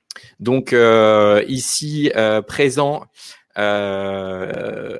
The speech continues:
Alexis Ménard, euh, qui est l'auteur, l'hôte du podcast Equity one oh one, euh, un podcast, euh, qui parle d'entrepreneuriat, de levée de fonds, euh, et d'equity, euh,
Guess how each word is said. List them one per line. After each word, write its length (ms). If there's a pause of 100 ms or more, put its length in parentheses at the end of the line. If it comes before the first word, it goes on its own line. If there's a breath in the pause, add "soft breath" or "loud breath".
(300)
Alexis 880
Ménard, 800 (100)
euh, 200
qui 460
est 140
l'auteur, 580
l'hôte 520
du 280
podcast 680
Equity 600
one 220
oh 160
one, 280 (680 loud breath)
euh, 140
un 80
podcast, 520
euh, 360
qui 280
parle 260
d'entrepreneuriat, 1000
de 160
levée 260
de 60
fonds, 640
euh, 580
et 120
d'equity, 560 (680 loud breath)
euh, 420